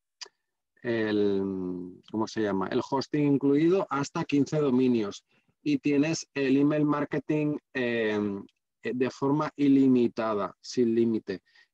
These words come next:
Y tienes, em, em, para hacer,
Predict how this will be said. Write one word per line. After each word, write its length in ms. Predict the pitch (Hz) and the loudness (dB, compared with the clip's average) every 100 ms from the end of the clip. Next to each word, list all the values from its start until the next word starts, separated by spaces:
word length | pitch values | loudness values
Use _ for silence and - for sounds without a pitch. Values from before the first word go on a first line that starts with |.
| - | -6
Y 100 | 147 | -2
tienes, 500 | 156 151 175 180 - | 0 2 2 0 -6
em, 1000 | 143 131 123 120 117 107 101 98 95 90 - _ _ _ _ _ _ _ _ _ _ - _ _ - | -4 -2 0 0 0 -2 -2 -4 -6 -8 -12 _ _ _ _ _ _ _ _ _ _ -20 _ _ -8
em, 600 | 117 110 104 101 95 98 | -4 -4 -4 -4 -6 -4
para 220 | 123 123 | -4 -4
hacer, 400 | - 135 143 | -2 -2 -2